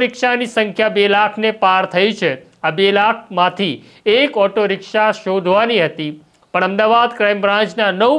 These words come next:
પોલીસ ઇન્સ્પેક્ટર અને ત્રણસો કરતાં વધુનો સ્ટાફ જ્યારે કામ કરી રહ્યો હતો ત્યારે સબ ઇન્સ્પેક્ટર આર એલ ઓડેદરાને જાણકારી મળે છે અને કામ શરૂ થાય છે અને આખરે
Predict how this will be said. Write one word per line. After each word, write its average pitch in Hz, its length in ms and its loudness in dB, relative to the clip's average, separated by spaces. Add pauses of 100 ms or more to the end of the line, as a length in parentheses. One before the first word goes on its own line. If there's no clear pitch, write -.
પોલીસ 196 380 0
ઇન્સ્પેક્ટર 180 640 -2 (600)
અને 170 120 0
ત્રણસો 208 460 0
કરતાં 208 300 2
વધુનો 185 320 -2
સ્ટાફ 190 420 0
જ્યારે 185 180 0 (220)
કામ 226 200 2 (100)
કરી 185 220 0
રહ્યો 170 240 4
હતો 180 240 0 (220)
ત્યારે 175 260 2
સબ 165 300 -6
ઇન્સ્પેક્ટર 156 680 -2 (800)
આર 254 140 2
એલ 285 180 4
ઓડેદરાને 233 560 2
જાણકારી 208 600 0
મળે 196 280 4
છે 208 140 -2
અને 202 240 -2
કામ 185 320 0
શરૂ 175 260 -2
થાય 190 320 0
છે 160 140 -4 (380)
અને 175 120 0
આખરે 190 400 0